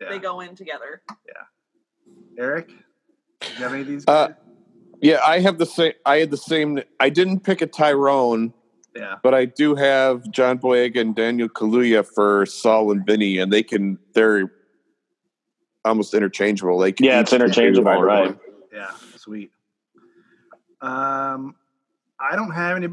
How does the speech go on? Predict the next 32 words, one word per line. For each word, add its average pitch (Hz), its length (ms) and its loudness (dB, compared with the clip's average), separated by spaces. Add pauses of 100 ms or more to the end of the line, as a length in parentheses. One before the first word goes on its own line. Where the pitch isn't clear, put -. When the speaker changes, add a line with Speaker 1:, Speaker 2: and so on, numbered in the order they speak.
(160)
Speaker 1:
any 156 140 -6
other 160 140 -6
characters. 151 760 -10
Allison, 120 460 -12
you 127 120 -14
usually 117 320 -16 (380)
pull 104 200 -16
a, 90 140 -18
Speaker 2:
Yeah, 208 180 -10
Speaker 1:
a - 20 -20
wild 101 160 -10
Speaker 2:
the - 120 -6
o-, 233 60 -6
Speaker 1:
card. - 240 -14
Speaker 2:
well, 240 360 -2
one 247 200 -6
of 294 120 -6
'em 269 140 -10
I 254 120 -10
already 240 260 -6
said, 226 340 -8
which 208 280 -10
was 208 260 -10
the 202 340 -10 (360)
woman 208 280 -10
in 208 100 -14
the 196 60 -16
betting 196 340 -12
booth, 220 200 -8
and 220 120 0 (100)
I 185 100 -8
put, 190 260 -16